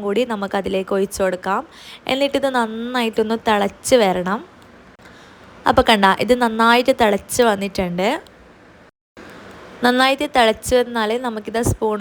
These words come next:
ഉപയോഗിച്ചിട്ട് നന്നായിട്ടൊന്ന് മിക്സായി കൊടുക്കാം ട്ടോ. അതിൻ്റെ അടിഭാഗം ഒന്നും കട്ട പിടിക്കാണ്ടിരിക്കാൻ നന്നായിട്ടൊന്ന് ഇളക്കി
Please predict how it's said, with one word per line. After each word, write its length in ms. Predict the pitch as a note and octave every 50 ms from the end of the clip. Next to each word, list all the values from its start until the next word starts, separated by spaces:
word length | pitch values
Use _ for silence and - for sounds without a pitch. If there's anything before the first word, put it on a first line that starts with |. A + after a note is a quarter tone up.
| G#3+ G#3+
ഉപയോഗിച്ചിട്ട് 560 | A3 A3+ A3 A3 G#3+ G#3+ A3 - - - A#3+ A#3+ A#3
നന്നായിട്ടൊന്ന് 540 | A3 G#3+ G#3 G#3 G#3+ G#3+ - A3+ A3+ A3+ A3+ A3+
മിക്സായി 420 | G#3 - - - - G#3+ G#3+ A3 G#3 -
കൊടുക്കാം 380 | G3 F#3 F#3 - F#3 F#3 F#3 F3+
ട്ടോ. 100 | G3+ G3 F#3 G3 - - -
അതിൻ്റെ 240 | - G3+ G3+ G#3+ G#3+ G#3
അടിഭാഗം 440 | G3 G#3 G3+ G#3+ G#3+ G#3+ G#3+ A3+ A3+
ഒന്നും 180 | G#3+ A3 A#3 A#3+ A#3 - - - - - -
കട്ട 140 | A3 G#3+ - A3 G3+
പിടിക്കാണ്ടിരിക്കാൻ 720 | G#3+ G#3 G#3+ - A3+ A3 G#3+ G#3+ G#3 - A3 G#3+ G#3+ A#3+ B3+ B3+
നന്നായിട്ടൊന്ന് 560 | A#3+ A3 G#3+ G#3+ G#3 G#3 G#3 G#3+ G#3 G#3+ A#3+ - - A3
ഇളക്കി 260 | G#3 G3+ G3 - A3